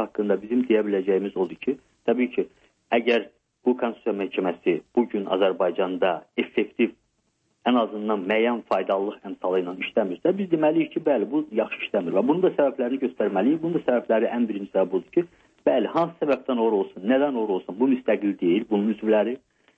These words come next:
və bütün təminatları qanunda göstərməsinə baxmayaraq, bunlar müstəqil deyillər, icra hakimiyyətindən asılı vəziyyətdədirlər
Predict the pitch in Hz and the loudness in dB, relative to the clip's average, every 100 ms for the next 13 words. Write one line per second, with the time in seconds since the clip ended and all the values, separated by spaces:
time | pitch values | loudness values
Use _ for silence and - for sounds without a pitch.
0 | _ 123 120 147 - 185 - 120 120 117 | _ 0 0 0 -2 -2 0 0 0 0
1 | 117 117 117 113 113 110 107 - 104 101 | 0 0 0 -2 0 -2 -2 -4 -2 -2
2 | 104 98 95 - 92 92 - 127 131 113 | -2 -2 -2 -2 0 0 2 2 2 0
3 | - 104 98 101 107 117 127 127 117 127 | -4 -2 0 0 2 2 2 0 -2 0
4 | 117 104 - 107 - 104 101 - 107 101 | 0 -2 -4 -6 -4 -4 -4 -2 0 0
5 | 92 95 - 95 95 95 | 0 -2 -2 0 2 2